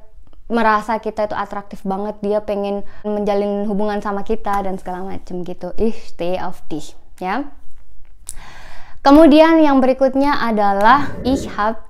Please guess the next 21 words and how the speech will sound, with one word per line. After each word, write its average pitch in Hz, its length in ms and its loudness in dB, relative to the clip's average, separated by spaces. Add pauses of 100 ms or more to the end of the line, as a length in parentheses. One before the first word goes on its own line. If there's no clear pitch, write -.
dich 208 320 -4
gern" 175 480 -2 (240)
atau 214 240 0
"Ich 226 160 -6
habe 202 480 0
dich 208 320 -4 (160)
gern." 180 480 -2 (440)
Jadi 208 320 4
gern 208 320 4
ini 220 160 2
kan 285 320 0
seneng 247 560 4
gitu, 196 240 0
seneng 202 320 -4
banget 208 320 -2
gitu. 196 160 -4
Jadi 202 320 0
dia 214 160 4
itu 247 480 0
pengen 220 480 2
mengungkapkan 220 880 -2